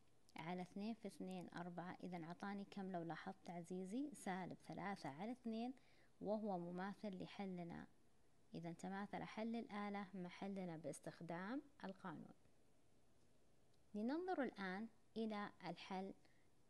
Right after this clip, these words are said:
التدريب التالي. في البداية لدي معادلة، هذه المعادلة من أي درجة؟ أحسنت، من الدرجة الثانية. في البداية أنا أكتب الصيغة العامة لهذه المعادلة من الدرجة الثانية لكي أحدد قيمة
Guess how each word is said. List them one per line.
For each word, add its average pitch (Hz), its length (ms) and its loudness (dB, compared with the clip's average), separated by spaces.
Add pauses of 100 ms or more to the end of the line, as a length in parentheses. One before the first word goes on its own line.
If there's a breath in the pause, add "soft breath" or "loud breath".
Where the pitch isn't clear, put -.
(280)
التدريب 196 760 2
التالي. 180 560 0 (260)
في - 60 4
البداية 196 520 4
لدي 214 320 4
معادلة، 180 560 2 (380 loud breath)
هذه 226 340 6
المعادلة 214 540 4
من 196 140 0
أي 269 180 6
درجة؟ 226 400 4
أحسنت، - 720 0
من 185 100 0
الدرجة 208 640 4
الثانية. 233 600 4 (560 loud breath)
في 392 100 4
البداية 214 680 6
أنا 214 240 2
أكتب 269 300 2
الصيغة 320 540 2
العامة 190 580 4
لهذه 185 560 2
المعادلة 180 640 2
من 160 160 -2
الدرجة 196 460 0
الثانية 208 580 0 (520 loud breath)
لكي 269 440 4
أحدد 214 460 2 (100)
قيمة 277 260 8